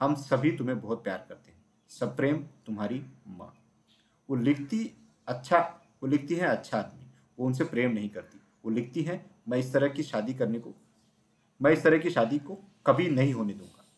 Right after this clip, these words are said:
चिट्ठी पढ़ने के बाद रसकुलनिको सीढ़ियाँ उतरकर सड़क पर दौड़ कर आया।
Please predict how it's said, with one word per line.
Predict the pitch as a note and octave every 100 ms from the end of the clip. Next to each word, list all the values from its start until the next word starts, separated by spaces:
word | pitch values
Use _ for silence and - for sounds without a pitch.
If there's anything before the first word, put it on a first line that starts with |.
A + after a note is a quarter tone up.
| _ _ _ -
चिट्ठी | D3+ F3+
पढ़ने | D#3+ D3
के | D#3
बाद | D3 B2+
रसकुलनिको | G#2+ - C#3 B2+ B2+
सीढ़ियाँ | A#2+ - G2+ A#2 A#2 - - - _ _ _ _ _ _ -
उतरकर | B2+ C#3 C3+
सड़क | C#3 A2+ A#2
पर | C3
दौड़ | F#2 G2 G#2
कर | B2
आया। | A#2+ D3